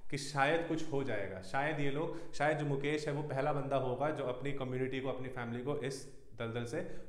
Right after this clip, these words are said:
बाहर लेकर आएगा। ओके, so जो आपकी जो ऑथर है वो इसमें यही सारी चीज़ें जो हैं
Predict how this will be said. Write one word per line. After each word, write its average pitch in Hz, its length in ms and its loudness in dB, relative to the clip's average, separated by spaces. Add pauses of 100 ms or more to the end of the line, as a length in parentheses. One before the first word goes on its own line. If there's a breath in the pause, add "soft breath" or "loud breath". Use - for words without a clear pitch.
बाहर 120 340 0
लेकर 101 200 -4
आएगा। - 1300 -14
ओके, 143 200 -4 (440 loud breath)
so 196 540 6
जो 185 100 6
आपकी 185 260 6
जो 202 120 4
ऑथर 165 320 6
है 165 120 6
वो 156 120 2
इसमें 156 240 2
यही 175 220 4
सारी 151 260 2
चीज़ें 143 240 -2
जो 135 100 -2
हैं 170 180 2